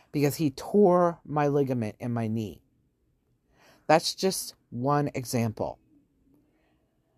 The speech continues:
So, and he was a bigger guy than me. He was a taller, bigger guy than me, which wasn't fair. And he shouldn't have jumped into the game because he was frustrated that his kids were losing.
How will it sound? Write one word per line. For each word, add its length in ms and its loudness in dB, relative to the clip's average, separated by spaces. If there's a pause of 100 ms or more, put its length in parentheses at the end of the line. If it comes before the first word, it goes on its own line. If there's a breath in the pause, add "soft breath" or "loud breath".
(100)
So, 580 6 (120)
and 140 0
he 120 2
was 140 0
a 60 -2
bigger 420 0
guy 280 4
than 180 -2
me. 180 -12
He 100 -2
was 140 -2
a 80 -6
taller, 360 4
bigger 320 0
guy 200 0
than 140 -8
me, 240 -14
which 260 -6
wasn't 540 -2 (200)
fair. 500 2 (360 soft breath)
And 100 0
he 100 2
shouldn't 340 -2
have 80 -2
jumped 240 2
into 240 0
the 100 -2
game 440 0 (680 soft breath)
because 340 0
he 60 0
was 120 -2
frustrated 540 0
that 120 4
his 180 -6
kids 240 -6
were 140 0
losing. 460 -6